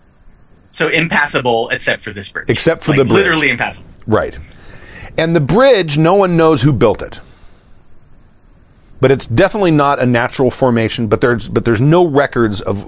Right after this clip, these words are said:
Speaker 2: when this bridge was built, and it is built out of, like, stone. It looks, almost looks like it was carved.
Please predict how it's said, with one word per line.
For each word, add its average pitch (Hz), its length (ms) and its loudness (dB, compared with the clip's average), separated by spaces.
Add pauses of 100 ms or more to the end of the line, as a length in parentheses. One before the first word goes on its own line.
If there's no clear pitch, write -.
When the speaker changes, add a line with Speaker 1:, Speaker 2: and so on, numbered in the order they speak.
(120)
Speaker 2:
when 139 380 0
this 139 180 0
bridge 113 360 0
was 104 140 0
built, 104 260 2
and 117 120 0
it 117 100 0
is 120 200 0
built 156 520 0 (1120)
out 131 180 0
of, 113 320 -4
like, 110 340 -2
stone. 101 500 0
It - 60 -10
looks, 120 200 -2
almost 147 300 0
looks 131 120 -2
like 113 120 0
it 107 60 -4
was 101 140 -6
carved. - 560 -6